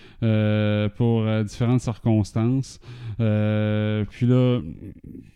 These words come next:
en même temps, il disait, dans le timeline, c'est qui était, la bigger threat entre Civil War puis Infinity War, il disait, la plus grosse threat qu'on pouvait avoir, c'était le Red Room. Fait que là, introduire un autre méchant à l'extérieur de cette plotline-là, il trouvait ça difficile.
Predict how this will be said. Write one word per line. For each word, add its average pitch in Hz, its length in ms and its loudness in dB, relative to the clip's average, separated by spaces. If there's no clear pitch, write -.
en 139 80 6
même 131 180 10
temps, 135 220 4
il 139 180 6
disait, 123 320 2
dans 123 240 2
le 127 140 2
timeline, 131 380 4
c'est 127 140 -2
qui 120 180 0
était, 123 400 0
la 117 120 -2
bigger 123 400 2
threat 127 360 -2
entre 139 240 4
Civil 127 260 2
War 123 460 0
puis 120 160 0
Infinity 117 380 4
War, 117 200 0
il 120 40 -2
disait, 117 100 -2
la 110 120 -2
plus 127 180 -2
grosse 120 300 2
threat 127 180 -2
qu'on 120 120 0
pouvait 113 220 -2
avoir, 107 340 -2
c'était 123 220 0
le 117 160 4
Red 110 160 0
Room. 123 340 4
Fait 120 120 2
que 123 100 -6
là, 127 180 2
introduire 131 720 6
un 120 200 8
autre 131 260 4
méchant 131 680 4
à 110 180 -8
l'extérieur 123 1080 -2
de 113 180 0
cette 113 440 0
plotline-là, 113 760 0
il 117 60 0
trouvait 107 260 0
ça 117 140 -2
difficile. 117 580 -2